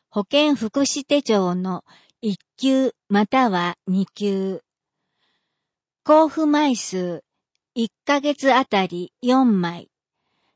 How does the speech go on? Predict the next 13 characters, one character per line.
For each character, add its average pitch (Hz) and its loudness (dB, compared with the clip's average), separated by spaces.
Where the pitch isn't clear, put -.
申 302 2
請 302 2
月 233 -2
分 220 4
か 170 -8
ら 185 -4
交 208 2
付。 185 -6
週 294 0
二 214 4
回 262 0
以 220 -6
上、 175 -4